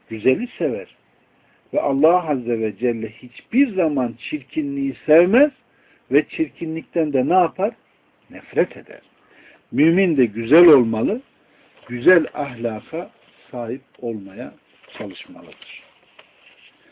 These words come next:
Yine cimrilik ne kadar kötü ise aşırı derecede mal harcamak,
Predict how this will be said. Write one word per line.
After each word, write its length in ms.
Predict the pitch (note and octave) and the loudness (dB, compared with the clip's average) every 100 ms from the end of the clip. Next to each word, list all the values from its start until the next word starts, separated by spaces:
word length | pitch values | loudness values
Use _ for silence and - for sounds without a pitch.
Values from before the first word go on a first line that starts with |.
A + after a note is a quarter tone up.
| _ _ _ _ | _ _ _ _
Yine 400 | G#3+ G#3+ G3 G3 _ _ _ _ D3+ | 2 6 6 4 _ _ _ _ -10
cimrilik 560 | C#3 G3 G3+ G3+ G3+ | 0 2 4 4 2
ne 120 | F#3+ G#3 | 2 2
kadar 420 | E3+ D3+ C#3+ A#2+ | 4 6 4 4
kötü 320 | D3+ C#3 E3 | -2 0 0
ise 380 | A#2+ - F#3 B3 _ _ _ - | -2 -2 -8 -8 _ _ _ -6
aşırı 440 | D3 - G#3 F3 | -4 0 -2 2
derecede 480 | D3 B2+ G#2 G2+ A2 | 2 2 -2 -6 -4
mal 240 | C3 D#3 | 0 0
harcamak, 560 | C3+ A2+ F2+ G#2 F#2+ | -2 -8 -10 -14 -14